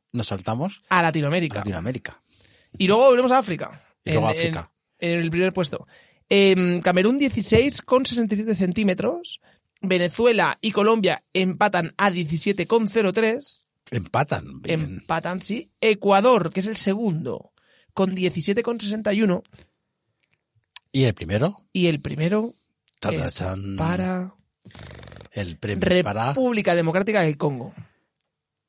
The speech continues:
Speaker 1: El Congo.
Speaker 2: Que eso
Speaker 1: Eh,
Speaker 2: debe ser ya descomunal.
Speaker 1: En el Congo, yo no tengo amigos.
Speaker 2: ¿No tienes amigos en el Congo?
Speaker 1: No.
Speaker 2: Pues háztelos.
Speaker 1: No, o sea, <laughs> háztelos.
Speaker 2: Hazte amigos en el Congo.
Speaker 1: Me lo buscaré.
Speaker 2: Porque es el país con el, eh, pene más largo. Y España,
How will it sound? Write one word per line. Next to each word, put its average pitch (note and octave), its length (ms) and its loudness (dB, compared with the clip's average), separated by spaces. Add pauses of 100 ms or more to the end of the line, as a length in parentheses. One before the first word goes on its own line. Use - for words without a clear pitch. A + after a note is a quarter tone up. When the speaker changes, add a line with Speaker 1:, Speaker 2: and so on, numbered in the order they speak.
(140)
Speaker 1:
El C#2+ 300 -12
Congo. - 380 -8
Speaker 2:
Que G3 60 0
eso F#3 140 4
Speaker 1:
Eh, F#3+ 40 4
Speaker 2:
debe F3+ 120 4
ser F#3+ 120 4
ya G3 100 6
descomunal. C#3+ 560 0 (400)
Speaker 1:
En A2 120 2
el G2 120 0
Congo, F2 220 -6
yo F#2+ 100 0
no G2+ 40 0
tengo G2+ 140 -2
amigos. F2+ 540 -8
Speaker 2:
¿No E3 60 -6
tienes F#3+ 140 0
amigos G3+ 180 2
en G3 60 0
el F#3+ 60 -4
Congo? G3+ 160 0
Speaker 1:
No. F#3 40 2
Speaker 2:
Pues E3 160 2
háztelos. - 540 -8 (120)
Speaker 1:
No, F2 100 -10
o - 40 -10
sea, G2 120 -6
<laughs> - 280 2
háztelos. G#2+ 380 -2
Speaker 2:
Hazte D#3+ 140 0
amigos F3+ 220 0
en E3 60 0
el D3 120 -4
Congo. F3 360 0
Speaker 1:
Me A2+ 80 0
lo G#2+ 80 2
buscaré. E2 440 -6 (500)
Speaker 2:
Porque D#3+ 280 -6
es C#3+ 100 -4
el D3+ 120 -6
país D#3 180 -4
con D#3+ 140 -2
el, D3 160 -4 (160)
eh, C#3 520 -4
pene D3+ 140 -6
más D#3 140 -2
largo. D3 260 0 (320)
Y C4 140 2
España, D4 560 0